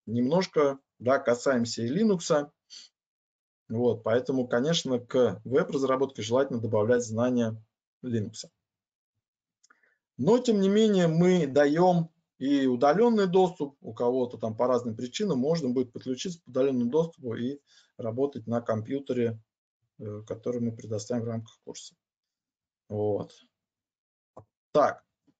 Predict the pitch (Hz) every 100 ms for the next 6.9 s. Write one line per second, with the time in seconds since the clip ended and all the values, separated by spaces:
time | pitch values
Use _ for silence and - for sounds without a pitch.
0 | _ - 131 123 113 190 220 147 143 151
1 | 151 135 143 - 165 - - 113 - 185
2 | 135 127 123 120 113 113 123 120 117 110
3 | 110 - 127 117 113 117 131 123 110 120
4 | 113 - 139 190 202 110 - - - -
5 | _ 120 196 185 180 185 185 170 175 175
6 | 160 160 220 196 165 175 139 113 110